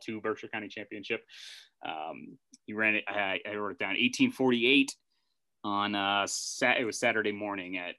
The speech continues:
at Springside Park. He winds up beating Jack Archie, Pittsfield's top, um, number one, by about twenty seconds. So, uh, really strong showing from him, and he kind of has come along.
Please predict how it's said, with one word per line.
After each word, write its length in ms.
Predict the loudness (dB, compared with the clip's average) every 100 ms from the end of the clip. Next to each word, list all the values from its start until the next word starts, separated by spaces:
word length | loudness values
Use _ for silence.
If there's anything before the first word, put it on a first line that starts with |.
| -14
at 140 | -16 -14
Springside 480 | -10 -8 -6 -6 -2
Park. 260 | -2 0 -2
He 40 |
winds 240 | -2 0
up 120 | -2 -2
beating 340 | -2 -2 -2
Jack 240 | -2 -4 2
Archie, 380 | 4 4 4 2
Pittsfield's 520 | 2 0 2 0 0
top, 300 | 2 4 4 _ _ _ -8
um, 220 | -6 -2
number 220 | -2 -2
one, 280 | 2 2 2
by 200 | 0 0
about 280 | -2 -6 -8 -8
twenty 180 | -8 -6
seconds. 600 | -6 -8 -8 -14 -16 -16
So, 260 | -8 -6 -8 _ -20 -20 _ -6
uh, 300 | -4 -4 -6 _ _ _ 4
really 180 | 4 6
strong 240 | 8 6
showing 220 | 6 4
from 140 | 4 2
him, 280 | 2 2 -2
and 100 | 0
he 80 | 0
kind 240 | 2 2
of 160 | 0 0
has 160 | -4
come 240 | -2 0 2
along. 520 | 4 6 6 6